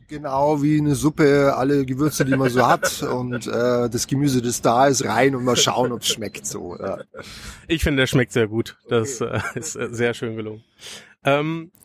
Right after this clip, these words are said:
Speaker 2: wenn jemand deine Arbeit noch nicht kennt, wo sollte er einsteigen? Gerade auf dem Weg haben wir uns schon kurz drüber unterhalten.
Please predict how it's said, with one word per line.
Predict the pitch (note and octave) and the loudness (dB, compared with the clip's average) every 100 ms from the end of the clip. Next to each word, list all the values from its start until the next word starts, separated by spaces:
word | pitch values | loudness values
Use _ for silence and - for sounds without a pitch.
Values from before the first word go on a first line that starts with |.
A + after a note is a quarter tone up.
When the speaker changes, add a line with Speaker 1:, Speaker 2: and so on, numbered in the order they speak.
| _ | _
Speaker 2:
wenn | C3+ | 0
jemand | C3 D#3 F3+ | 2 0 2
deine | D3+ D3 | 2 2
Arbeit | C#3+ D3+ | 2 2
noch | C#3 | 2
nicht | C3+ D3 - - | 0 -2 -10 -2
kennt, | C3+ G#2+ G#2 - - _ _ | 0 0 -2 -12 -16 _ _
wo | B2+ | 0
sollte | C#3+ C#3 B2+ | 2 0 2
er | B2+ | 0
einsteigen? | A2+ C3+ D3+ - A2+ A2+ | 0 -4 -4 -2 -2 -2
Gerade | A#2 B2 C#3 | 0 2 2
auf | C3 | -2
dem | C3 | -2
Weg | C3 D#3+ | 0 0
haben | D3+ | -2
wir | C#3+ | -2
uns | C3+ | -4
schon | C#3 | -2
kurz | D3+ - | -2 -2
drüber | D3+ | -2
unterhalten. | C#3 C#3 B2+ C#3 F#3 G3+ | 0 2 0 0 -4 -10